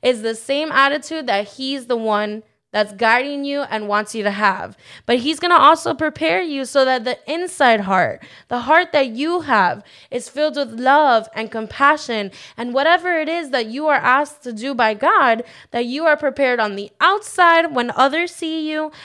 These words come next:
and on the inside when you're doing the act that God tells you to do.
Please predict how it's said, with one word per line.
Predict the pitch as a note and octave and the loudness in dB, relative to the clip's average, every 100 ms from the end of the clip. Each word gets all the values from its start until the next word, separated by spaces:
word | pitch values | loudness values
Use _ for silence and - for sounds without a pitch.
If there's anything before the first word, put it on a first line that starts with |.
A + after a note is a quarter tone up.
| - | -10
and | A#3+ | -4
on | A#3+ A3+ | -2 -2
the | A3 - | -6 0
inside | C#4+ D#4+ - D4 C4+ C4 | 0 0 2 4 4 2
when | A3 G#3 | -4 -4
you're | G3+ | -6
doing | G3 B3 C#4+ C#4 | -8 -8 -6 -6
the | B3 - | -4 0
act | A3+ A3+ | 0 0
that | G#3 F#3 | -6 -2
God | G3 G3+ | -2 -2
tells | G3 G3+ F#3+ | -4 -6 -4
you | F#3+ | -6
to | F#3 | -8
do. | F3+ - - | -10 -12 -14